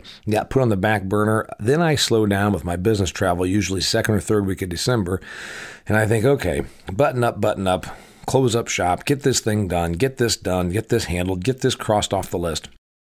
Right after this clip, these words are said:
And then I kinda go into my Christmas time around December twenty-fourth it was this year, not until Christmas Eve, um, 'cause I was just on the run a lot. And, um, then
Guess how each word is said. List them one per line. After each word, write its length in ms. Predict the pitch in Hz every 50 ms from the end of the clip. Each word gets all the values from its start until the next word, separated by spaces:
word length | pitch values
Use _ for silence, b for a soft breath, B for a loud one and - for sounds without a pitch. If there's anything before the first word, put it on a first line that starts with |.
| _ _ _ - -
And 140 | 113 110 123
then 80 | 147
I 80 | 170 175
kinda 360 | - 170 175 147 113 90 - B B B B B B B B
go 200 | - 104 104 107
into 140 | 107 98 92
my 340 | 90 87 85 85 85 78 - b b b b b b b b - -
Christmas 440 | - - 101 87 - 78 73 -
time 380 | - - 85 73 67 65 64 69
around 260 | 76 82 82 85 82
December 400 | 82 87 - - 156 147 135 127
twenty-fourth 800 | - - - 107 101 92 - - - - 110 107 107 101 - -
it 80 | -
was 220 | - 82 80 73 73
this 240 | 90 92 - - -
year, 100 | 71 69
not 160 | 82 117 170
until 200 | 185 143 123 -
Christmas 520 | - - - 135 131 - - 151 131 - -
Eve, 520 | - 90 95 104 87 78 73 67 - - - -
um, 460 | - 82 82 82 78 78 73 71 - - - -
'cause 100 | - 98
I 80 | 92 87
was 80 | 85 85
just 220 | 107 120 - 110
on 120 | 98 95
the 80 | 87 85
run 300 | 80 85 92 101 107 90
a 40 | 76
lot. 260 | 71 69 67 67 - - B B B B B B B B B B B B B B B
And, 340 | 139 123 117 117 117 113 107
um, 380 | 113 110 107 107 104 101 - - _ _ _ _ _ - - - -
then 420 | 135 156 190 220 233 240 233 -